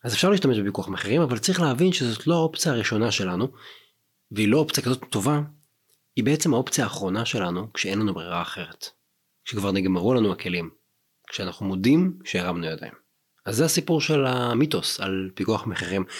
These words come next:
פיקוח מחירים הוא דוגמה לרגולציה שמשיגה בדרך כלל את התוצאה ההפוכה. כי האינטואיציה שלנו זה שפיקוח מחירים יכול להוריד מחירים, והוא, הוא שם בשביל למען הציבור, ולמען האזרח הקטן.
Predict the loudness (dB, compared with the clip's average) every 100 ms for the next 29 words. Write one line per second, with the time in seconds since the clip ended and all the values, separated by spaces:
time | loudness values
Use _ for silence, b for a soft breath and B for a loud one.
0 | B B B -4 0 2 2 4 4 6
1 | 6 6 4 4 6 6 4 4 4 4
2 | 2 2 0 2 2 4 2 2 2 2
3 | 2 0 -2 -4 -2 -6 -8 -6 -4 -6
4 | -10 -8 -8 -8 _ B B B B -8
5 | -6 -4 -4 0 0 0 0 2 2 2
6 | -2 -6 -2 0 0 -4 -6 0 0 0
7 | 2 4 6 6 4 2 2 2 0 2
8 | 2 0 -4 -4 2 4 4 4 4 6
9 | 4 4 2 4 2 0 b b 0 4
10 | 6 6 6 4 4 4 0 0 0 2